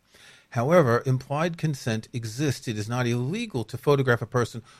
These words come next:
who does not actively object. But what if you photograph the person and then they say, "Hey, why did you take a picture of me?" Then you get into this gray area. Okay, I can delete it, but did you really delete it? Did you have it on two S D cards? Or,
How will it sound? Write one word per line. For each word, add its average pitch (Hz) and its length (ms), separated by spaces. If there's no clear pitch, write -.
who 143 120
does 143 160
not 117 200
actively 98 540
object. 120 600
But 139 160
what 202 160
if - 140
you 190 80
photograph 180 500
the - 80
person 156 400
and 110 160
then 120 320
they 120 180
say, 120 300
"Hey, 120 420
why 151 180
did 196 180
you 175 60
take 139 240
a 135 40
picture 135 420
of 87 100
me?" 78 220
Then 208 160
you 269 60
get 208 160
into 170 200
this 135 180
gray 160 340
area. 98 400
Okay, 143 280
I 135 80
can 120 160
delete 131 320
it, 85 180
but 101 160
did 104 180
you 101 80
really 123 300
delete 92 300
it? 95 120
Did 90 160
you 101 60
have 104 160
it 98 60
on 95 160
two 110 280
S 98 200
D 123 160
cards? 98 560
Or, 95 160